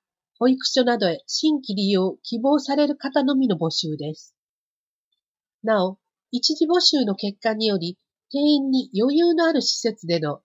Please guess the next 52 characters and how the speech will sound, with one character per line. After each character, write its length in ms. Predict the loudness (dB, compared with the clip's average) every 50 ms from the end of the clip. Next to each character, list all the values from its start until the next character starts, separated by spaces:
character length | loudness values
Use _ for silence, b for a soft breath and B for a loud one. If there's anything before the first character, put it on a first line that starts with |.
| _
利 120 | -4 0 0
用 160 | 2 0 0
調 240 | 0 0 0 0 0
整 220 | 0 -2 -2 -2
と 100 | -2 -4
な 140 | -4 -4 -6
り 140 | -6 -8 -8
ま 180 | -8 -8 -8 -10
す。 160 | -14 -20 _ _ _ _ _ _ _ _ _ _ _ _ _ _ _ _ _ _ _ 0
結 200 | 0 0 0 0
果 120 | 0 0
に 140 | 2 2 2
よ 100 | 2 2
っ 40 | 0 0
て 120 | 0 2 2
は、 200 | 2 0 0 -4 _ _ _ _ _
希 160 | -6 -4 0
望 200 | 2 4 4 4
に 100 | 2 0
添 260 | 0 0 2 2 4
え 40 | 4
な 100 | 4 2
い 80 | 2 2
場 200 | 2 2 2 2
合 60 | 0
が 160 | 0 0 0
あ 40 | 0
り 140 | 0 0 -4
ま 100 | -4 -6
す 160 | -8 -8 -6
の 140 | -6 -4 -4
で、 180 | -6 -8 -10 -6 _
ご 80 | -4
了 220 | 0 0 0 0 -2
承 180 | -2 -4 -4
く 140 | -4 -4 -4
だ 100 | -6 -6
さ 220 | -4 -2 -2 -2 -2
い。 60 | -4 -10 _ _ _ _ _ _ _ _ _ _ _ _ _ _ _ _ _ _ _ _ _ _ _ _ _ _ _ _ _ _ _ _ _ _ 0
申 320 | 2 2 2 2 -2 -4 -2
込 220 | -2 0 0 0
書 160 | 0 0 0
の 100 | 0 0
配 300 | -2 -2 -2 -2 -2 -2
布 300 | -4 -6 -6 -6 -6 -8 _ _ _ _ _ _
及 240 | 2 4 4 4 4
び 240 | 2 0 -4 -4 -8 _ _ _ _ _
受 220 | -12 -6 -4 -4 -4
付 240 | -4 -2 -2 0 2
場 120 | 2 0
所 200 | 0 0 0 2
は、 240 | 2 0 0 -2